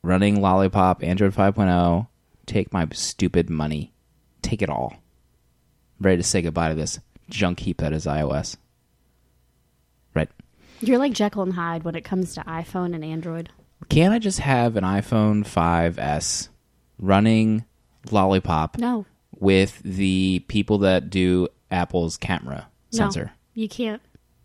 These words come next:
Speaker 1: Why is that so difficult? Can't they just get along and make that a thing?
Speaker 2: That's
Speaker 1: That
Speaker 2: not,
Speaker 1: sounds
Speaker 2: that's not
Speaker 1: logical.
Speaker 2: gonna happen. I mean, th-, if, if our marriage will even make it.
Speaker 1: I mean, we went to the A T and T store today just to D around.
Speaker 2: Yeah, you were playing with that,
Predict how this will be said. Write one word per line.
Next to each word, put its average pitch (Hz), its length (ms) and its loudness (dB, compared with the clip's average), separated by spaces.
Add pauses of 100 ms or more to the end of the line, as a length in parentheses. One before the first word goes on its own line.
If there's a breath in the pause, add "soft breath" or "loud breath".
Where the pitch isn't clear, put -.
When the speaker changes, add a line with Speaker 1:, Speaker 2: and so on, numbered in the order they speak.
Speaker 1:
Why 110 240 4
is 151 120 0
that 147 180 0
so 147 100 0
difficult? - 480 -4 (160)
Can't 139 240 -2
they 143 80 0
just 135 180 -2
get 113 140 8
along 101 380 4
and 87 120 2
make 85 180 2
that 90 160 0
a 85 60 0
thing? 85 460 -2 (320)
Speaker 2:
That's 127 180 0
Speaker 1:
That 220 60 0
Speaker 2:
not, 110 60 4
Speaker 1:
sounds 87 200 -2
Speaker 2:
that's - 120 -16 (200)
not - 60 0
Speaker 1:
logical. 82 360 0
Speaker 2:
gonna 196 100 2
happen. 185 300 -10 (120)
I 220 80 -2
mean, 214 300 2
th-, 247 140 -2 (840)
if, 233 300 -10
if 233 160 -4
our 240 140 6
marriage 208 680 0 (140)
will 190 160 0
even 185 240 -2
make 180 240 -4
it. 160 160 -8 (720)
Speaker 1:
I - 40 4
mean, 104 140 6
we 127 60 6
went 113 140 6
to 101 80 0
the 92 140 2
A 87 60 2
T 92 140 -4
and 82 100 -4
T 101 120 2
store 87 220 0
today 78 220 -2
just 85 240 -6
to 78 220 -6 (460)
D 87 180 0
around. 82 500 0 (280)
Speaker 2:
Yeah, 247 180 0
you 202 200 0
were 202 100 -2
playing 208 260 -2
with 196 140 -4
that, 185 240 -6